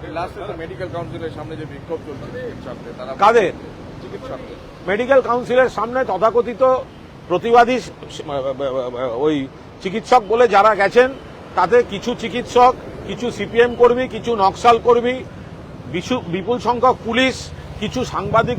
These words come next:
Speaker 2: মিলিয়ে টোটাল যে সাতান্ন জন রয়েছেন, তো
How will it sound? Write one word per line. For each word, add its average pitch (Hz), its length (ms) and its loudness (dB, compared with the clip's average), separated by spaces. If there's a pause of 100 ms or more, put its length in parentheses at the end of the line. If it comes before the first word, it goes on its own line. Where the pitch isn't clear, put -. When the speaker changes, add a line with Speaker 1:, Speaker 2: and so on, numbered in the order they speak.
Speaker 2:
মিলিয়ে 226 280 4
টোটাল 240 440 6
যে 240 280 8 (380)
সাতান্ন 233 400 2
জন 254 200 6
রয়েছেন, 208 420 8 (680)
তো 208 60 -2